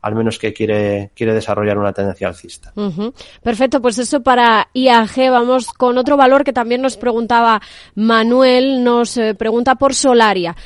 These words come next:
Speaker 2: Pide, eh, soportes y resistencias, nos dice que está también dentro, pero en este caso con pérdidas importantes. Vamos con Solaria.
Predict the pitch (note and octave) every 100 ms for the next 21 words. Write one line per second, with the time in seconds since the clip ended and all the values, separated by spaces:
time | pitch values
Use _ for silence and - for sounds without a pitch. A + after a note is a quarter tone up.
0 | - - A#3+ B3 B3+ B3 - A#3 A3+ A#3
1 | A3+ A#3+ B3 B3 A#3 F#3+ G#3+ A#3+ A3+ B3+
2 | A#3 G#3 A3+ A#3+ A3 B3 A#3+ A3 A3+ A#3
3 | A#3 B3 D4 C4 A3 A3 B3+ A#3 A#3+ C#4
4 | A3+ G3+ A3 A#3 A#3 A3+ G#3+ F#3+ G3 F#3+
5 | F3 F3 E3+ E3+ F3+ G3+ A3 A3+ A3 G#3+
6 | E3+ B2+ C#3 D3+